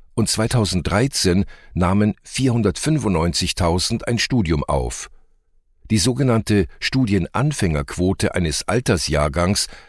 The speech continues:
stieg von siebenundzwanzig Komma zwei Prozent im Jahr neunzehnhundertfünfundneunzig auf siebenundfünfzig Komma fünf Prozent im Jahr zweitausenddreizehn. Dagegen sank die Zahl der Neuzugänge im dualen System,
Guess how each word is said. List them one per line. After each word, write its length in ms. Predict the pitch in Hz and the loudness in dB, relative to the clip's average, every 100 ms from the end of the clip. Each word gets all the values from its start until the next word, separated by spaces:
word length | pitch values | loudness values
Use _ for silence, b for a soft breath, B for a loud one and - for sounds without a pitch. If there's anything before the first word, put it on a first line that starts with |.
| B | B
stieg 300 | - 127 110 | -4 -2 -2
von 200 | - 98 | 0 2
siebenundzwanzig 840 | 80 87 135 110 - 98 95 101 | 0 0 0 0 0 0 0 -2
Komma 240 | - 87 76 | 0 0 0
zwei 280 | - 98 139 | 0 0 0
Prozent 600 | 85 80 - 95 107 - B B B | 0 0 0 2 0 -4 B B B
im 120 | 95 | 2
Jahr 280 | 82 85 - | 2 2 0
neunzehnhundertfünfundneunzig 1700 | 90 85 85 92 90 85 78 - 143 104 80 73 90 92 - 107 - B B B - | 0 0 0 0 0 0 -2 0 0 2 2 2 2 2 0 0 -2 B B B -4
auf 240 | 107 - - | -4 -6 -8
siebenundfünfzig 1080 | 92 123 139 120 98 - 95 - - 104 - | -2 0 2 2 2 2 0 0 -2 -2 -2
Komma 220 | 92 78 | 0 -2
fünf 300 | - 131 - | -2 -4 -4
Prozent 560 | - 82 - 90 90 - B B B | -6 -4 0 0 0 -2 B B B
im 120 | 110 | 2
Jahr 240 | 92 90 | 2 0
zweitausenddreizehn. 1300 | - 92 76 80 78 107 110 101 87 - 95 73 57 - - - _ _ - _ - - | 0 0 0 0 0 0 0 0 0 0 0 0 -4 -8 -20 -20 _ _ -20 _ -20 -6
Dagegen 420 | 110 95 131 151 - - | -2 2 2 2 0 -2
sank 380 | 85 107 127 | 0 0 0
die 120 | - 98 | -2 -2
Zahl 320 | - 101 98 | 0 0 2
der 120 | 90 | 2
Neuzugänge 720 | 82 110 - 101 73 78 98 | 4 2 2 0 0 2 2
im 220 | - 101 80 | 2 0 -2
dualen 480 | 87 95 113 131 | -2 0 2 2
System, 640 | 76 67 - - 82 98 | 0 -2 -2 0 2 2